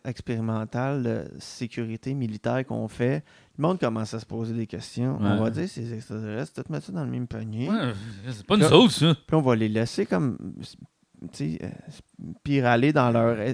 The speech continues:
Speaker 1: tu sais, euh, puis
Speaker 2: Ben oui.
Speaker 1: ils se rendront pas compte qu'on
Speaker 2: Mais
Speaker 1: est juste
Speaker 2: non.
Speaker 1: en train de développer des armes
Speaker 2: Mais oui.
Speaker 1: contre eux autres,
Speaker 2: Ben
Speaker 1: tu sais. Ça
Speaker 2: oui.
Speaker 1: se peut que ce soit ça aussi.
Speaker 2: Oh, oups. Oh, euh,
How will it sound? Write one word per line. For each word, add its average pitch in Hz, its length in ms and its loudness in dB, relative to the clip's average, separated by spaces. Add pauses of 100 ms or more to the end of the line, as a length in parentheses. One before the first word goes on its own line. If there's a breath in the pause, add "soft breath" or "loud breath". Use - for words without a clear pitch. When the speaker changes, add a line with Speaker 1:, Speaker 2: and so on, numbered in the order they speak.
(140)
Speaker 1:
tu - 80 -14 (120)
sais, 143 220 -2
euh, 120 120 0
puis 160 140 -4
Speaker 2:
Ben - 120 4
oui. 339 120 -2
Speaker 1:
ils - 60 0
se - 40 -10
rendront 127 300 0
pas 127 120 4
compte 151 300 0
qu'on 120 160 -2
Speaker 2:
Mais - 100 2
Speaker 1:
est - 40 0
juste - 120 2
Speaker 2:
non. 135 80 2
Speaker 1:
en - 40 2
train 127 120 -2
de 123 60 0
développer 113 360 4
des 113 300 0
armes 117 340 -4
Speaker 2:
Mais 226 140 -4
oui. 247 320 2
Speaker 1:
contre 120 300 4
eux 107 140 4
autres, 107 340 2
Speaker 2:
Ben 160 120 2
Speaker 1:
tu 190 80 4
sais. 202 60 6
Ça 185 60 6
Speaker 2:
oui. 160 80 4
Speaker 1:
se 131 40 2
peut 180 80 2
que 220 60 -6
ce 277 100 0
soit 151 140 -4
ça 135 160 -6
aussi. 135 340 -4
Speaker 2:
Oh, 254 220 12
oups. 240 460 2
Oh, 196 40 0
euh, 196 800 2